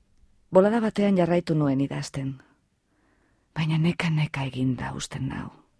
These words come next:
Isiloztuka ibili behar izate honek, edo bestela aurkako jarrera gogorra jasan beharrak.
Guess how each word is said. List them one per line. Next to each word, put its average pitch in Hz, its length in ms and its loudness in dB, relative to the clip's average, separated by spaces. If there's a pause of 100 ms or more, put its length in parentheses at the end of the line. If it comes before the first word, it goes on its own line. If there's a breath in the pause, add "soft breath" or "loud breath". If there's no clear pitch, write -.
(1700)
Isiloztuka 170 880 0
ibili 151 400 0
behar 151 240 -2
izate 156 440 -6
honek, 160 420 -2 (760 soft breath)
edo 170 180 0
bestela 175 460 -2 (380)
aurkako 151 500 -2
jarrera 170 400 2
gogorra 147 560 0
jasan 147 400 -6
beharrak. 143 680 -10